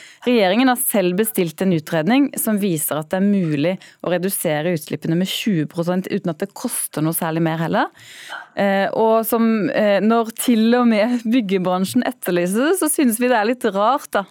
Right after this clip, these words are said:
at man skal være så puslete. Og så la jo regjeringen fram en sirkulærstrategi før sommeren, og der sier de jo faktisk at de ønsker å foreslå et tak på utslipp i nye bygg, men når de kommer til forskriften, så,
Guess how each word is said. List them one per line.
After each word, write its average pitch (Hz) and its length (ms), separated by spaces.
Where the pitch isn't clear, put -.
at 220 100
man 226 140
skal 247 200
være 180 240
så 226 160
puslete. 208 540
Og 226 100
så 285 140
la 233 180
jo 254 120
regjeringen 233 420
fram 185 260
en 220 160
sirkulærstrategi 208 1900
før 202 260
sommeren, 214 480
og 226 160
der 226 200
sier 226 640
de - 80
jo 381 60
faktisk - 680
at 214 140
de 254 180
ønsker 202 580
å - 120
foreslå 202 760
et 214 140
tak 170 480
på 220 100
utslipp - 400
i 196 160
nye 208 260
bygg, 311 280
men 240 100
når 240 80
de 247 80
kommer 220 560
til 240 100
forskriften, 233 560
så, 269 300